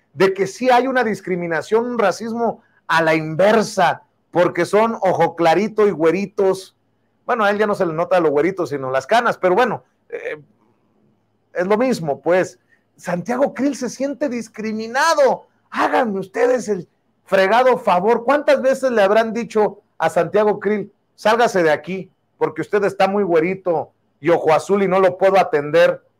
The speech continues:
A los que nos han discriminado, y no voy a, a soltarme aquí como María Magdalena a llorar, pero a los que nos han discriminado nos, nos molesta esta actitud.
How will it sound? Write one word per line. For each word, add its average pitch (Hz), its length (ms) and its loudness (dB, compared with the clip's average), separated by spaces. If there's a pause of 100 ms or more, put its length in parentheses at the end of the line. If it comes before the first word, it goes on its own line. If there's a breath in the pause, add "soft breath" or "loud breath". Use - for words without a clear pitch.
(420)
A 185 140 2
los 220 180 2
que 233 80 0
nos 226 220 0
han 392 140 2
discriminado, 180 680 2
y 185 80 2
no 233 200 2
voy 202 180 6
a, 180 160 4 (360)
a 139 60 -2
soltarme 160 480 -2
aquí 143 220 -6
como 151 260 -4
María 131 220 -2
Magdalena 139 420 0
a 151 60 -2
llorar, 139 420 -2 (540)
pero 220 140 4
a - 20 6
los 247 160 0
que 247 80 -2
nos 254 160 0
han 339 100 0
discriminado 262 640 0
nos, 254 260 0 (120)
nos 208 240 0
molesta 240 800 2 (640)
esta 247 640 2
actitud. 202 680 -4